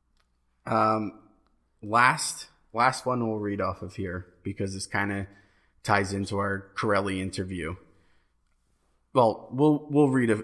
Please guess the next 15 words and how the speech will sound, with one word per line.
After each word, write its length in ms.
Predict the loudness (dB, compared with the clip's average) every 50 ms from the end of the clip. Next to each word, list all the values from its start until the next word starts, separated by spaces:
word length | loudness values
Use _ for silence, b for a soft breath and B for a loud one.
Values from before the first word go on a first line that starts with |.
| -4 -2
a 80 | -2 -2
couple 300 | 0 0 -2 -2 -2 -2
more 220 | -2 0 0 0
after 260 | 0 0 -2 -2 -4
this, 180 | -6 -6 -6 -6
but 180 | -2 -4 -2 0
this 160 | 0 -2 -2
is 140 | -2 -2 0
the 120 | 0 2
last 500 | 4 6 6 6 6 4 0 -6 -6 -6
one 460 | -2 0 2 2 2 0 -2 -4 -6 -8 -12 _ -20 _ _ _ _ _ 0
I 100 | 2 4
wanna 360 | 4 6 4 4 4 0 -2 -8 -16 -20 _ _ _ _ _ -12
touch 320 | -4 0 0 0 0 2 0
on 420 | 0 0 0 0 -2 -4 -4 -6